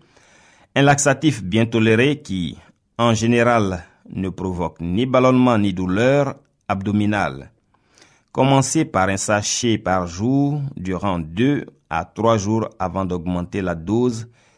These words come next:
si nécessaire, à deux sachets par jour. Dufalac. La composition du lactulose,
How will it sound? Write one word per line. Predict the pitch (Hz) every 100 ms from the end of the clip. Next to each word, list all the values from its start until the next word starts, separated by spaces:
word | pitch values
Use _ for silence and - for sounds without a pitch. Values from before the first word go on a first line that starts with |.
| _
si | - - 107
nécessaire, | 95 92 95 - 110 113 113 -
à | 80 76
deux | 73 90
sachets | - 85 - - 98 - _ -
par | 101 98
jour. | 87 101 87 64 - _ _ _ _ _ _ _ _ _
Dufalac. | - 85 117 120 - - 123 117 - - 80 - _ _ _ _ _ _ _ _ _ -
La | - 135
composition | 156 147 151 156 151 - 165 120 87 - - - _ -
du | 85 98 - - _ _ _ _
lactulose, | 92 98 107 - 117 117 151 175 165 -